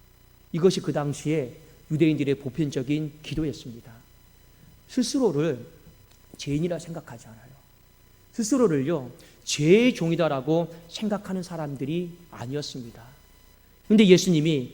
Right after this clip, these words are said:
"진리를 알지니 진리가 너희를 자유롭게 하리라." 이 말씀을 다 해석하고 들었을 때 이들의 삶이 얼마나 거북스럽고 불편했을까.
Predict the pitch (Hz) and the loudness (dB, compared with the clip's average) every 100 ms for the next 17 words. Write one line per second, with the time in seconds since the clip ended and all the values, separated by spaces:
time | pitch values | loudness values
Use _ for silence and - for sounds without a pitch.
0 | - - - 160 151 156 165 170 139 135 | -18 -12 -8 -4 -2 0 0 -2 -4 -6
1 | - 131 120 117 - _ _ _ - 185 | -6 -8 -8 -12 -20 _ _ _ 2 4
2 | 180 175 170 151 147 143 156 156 - 160 | 4 4 4 4 4 4 2 0 -2 0
3 | 151 156 165 135 131 123 127 - - - | 0 -4 -6 -4 -8 -10 -16 -20 -20 -2
4 | 214 240 233 156 156 - 170 165 165 185 | 4 6 6 2 0 0 0 0 -2 -2
5 | 214 226 - 196 160 175 175 165 160 147 | 0 -2 -2 -2 0 -2 0 -2 -2 -6
6 | - 170 135 123 - - - - 160 160 | -2 -2 -2 -6 -18 -20 -20 -8 -2 0
7 | 160 160 160 139 147 139 120 - - - | 0 -2 -6 -4 -4 -4 -8 -18 -20 0
8 | 156 196 220 226 220 151 151 151 - 151 | 6 6 6 4 2 0 0 0 -2 -2
9 | 127 - 170 165 - - - 175 170 208 | -2 0 0 0 -8 -20 -2 -2 0 -2
10 | 196 170 147 135 165 127 113 | -2 -2 -4 -4 -6 -8 -14